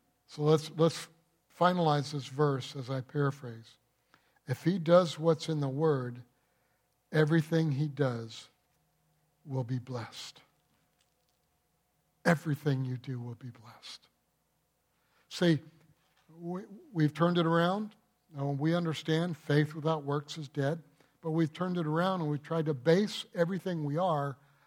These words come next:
on what we do. And then we run to the Word and find out if, if the Word matches with us. And what a lot of people do. "Well, this is what I believe."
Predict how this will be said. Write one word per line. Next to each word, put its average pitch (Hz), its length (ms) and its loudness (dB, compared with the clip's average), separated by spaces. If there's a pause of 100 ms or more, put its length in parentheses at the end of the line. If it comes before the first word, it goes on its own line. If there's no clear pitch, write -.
(120)
on 143 180 -2
what 175 160 -2
we 151 140 0
do. 147 320 0 (800)
And 143 120 0
then 170 120 4
we 175 100 4
run 180 280 2
to 170 80 0
the 165 80 2
Word 180 300 2
and 139 60 -8
find 170 280 4
out 165 160 6
if, - 220 -4 (1600)
if 160 120 -6
the 160 100 -6
Word 156 280 0
matches 151 420 0
with 147 160 0
us. - 420 -8 (300)
And 156 100 -6
what 170 100 0
a 175 60 4
lot 175 180 6
of 165 80 0
people 180 280 -6
do. 185 260 -4 (1200)
"Well, 151 140 4
this 180 220 6
is 143 120 0
what 185 160 8
I 214 200 12
believe." 165 560 2